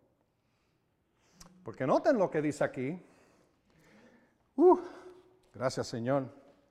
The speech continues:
Eh, dirigir en un curso o una dirección, guiar por el camino.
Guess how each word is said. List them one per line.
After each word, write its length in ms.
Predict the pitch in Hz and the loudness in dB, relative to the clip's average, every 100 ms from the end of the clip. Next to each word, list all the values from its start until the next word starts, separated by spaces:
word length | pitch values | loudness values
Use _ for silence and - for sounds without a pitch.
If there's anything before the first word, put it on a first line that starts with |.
| _ _ _ _ _ - | _ _ _ _ _ 2
Eh, 840 | 156 160 143 117 92 - - - _ _ _ - | 8 10 10 6 4 -10 -20 -20 _ _ _ 0
dirigir 920 | 156 175 185 214 254 277 285 277 - | 6 8 10 10 10 10 8 6 4
en 180 | 196 196 | 4 8
un 240 | 214 214 | 6 6
curso 1500 | - 269 311 285 - 302 285 - - - - - - _ _ - | 6 8 8 8 8 10 10 6 -8 -16 -20 -20 -20 _ _ 6
o 180 | 190 196 | 8 10
una 260 | 226 262 | 10 8
dirección, 920 | 254 233 226 220 - 269 269 269 262 254 - - - | 8 8 6 6 2 8 10 10 8 4 -6 -14 -16
guiar 960 | 123 196 208 226 240 254 247 240 - | -4 2 6 8 10 10 8 6 2
por 200 | - 226 | 8 8
el 160 | 220 208 | 8 4
camino. 540 | 214 202 208 180 123 | 6 6 8 4 2